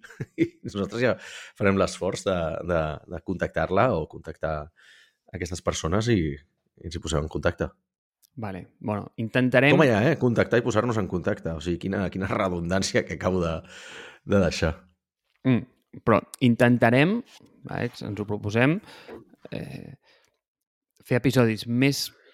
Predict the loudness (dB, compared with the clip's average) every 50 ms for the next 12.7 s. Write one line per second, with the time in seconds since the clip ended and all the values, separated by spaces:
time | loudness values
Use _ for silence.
0 | -4 0 2 4 4 6 6 6 6 4 4 0 -6 -8 -8 -8 _ _ _ _
1 | _ _ _ _ _ _ _ _ _ _ _ _ _ _ _ -2 0 0 0 -2
2 | -4 -8 _ _ _ _ _ _ _ -2 -2 0 0 0 -2 0 2 4 6 6
3 | 4 2 -2 -8 _ _ _ _ _ _ _ _ _ _ _ -4 -2 0 0 0
4 | 0 0 0 0 -2 -2 -4 -6 -8 -8 -10 -12 -14 -16 -20 _ _ _ _ _
5 | _ _ _ -18 -18 _ _ _ -20 -20 -20 -20 -20 -20 -20 -20 -20 _ -8 -4
6 | 0 0 2 2 0 0 -2 0 2 4 4 4 2 0 -4 -12 _ 0 2 2
7 | 2 2 2 2 2 4 2 2 2 2 2 2 2 4 4 4 2 2 2 0
8 | -2 -2 -4 -4 -2 0 2 2 4 4 4 4 6 6 4 4 2 2 0 -2
9 | -2 -4 -4 -4 -4 -2 -2 0 2 2 2 2 2 2 2 2 4 4 2 0
10 | 0 -4 -6 -6 -6 -6 -6 -8 -10 _ _ _ _ -2 2 2 2 2 0 -4
11 | -8 -8 -10 -6 0 4 6 6 8 6 6 6 4 4 4 4 4 4 4 4
12 | 2 2 0 -2 -8 -10 -10 -10 -8 -8 -10 -10 -12